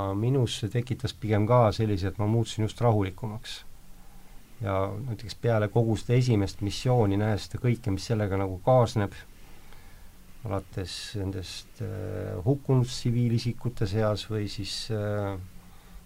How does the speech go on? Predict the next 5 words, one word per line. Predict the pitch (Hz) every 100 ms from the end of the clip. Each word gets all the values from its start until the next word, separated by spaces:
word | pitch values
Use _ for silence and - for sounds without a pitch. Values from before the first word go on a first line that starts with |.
| -
mis | 98
iganes, | 107 98 90 90
kaartulekahjustused, | - 113 113 95 107 98 107 107 104 - 104 104 101 95 - -
äh, | 107 107 104 101 101 101 101 101 104 - - - -
noh, | 127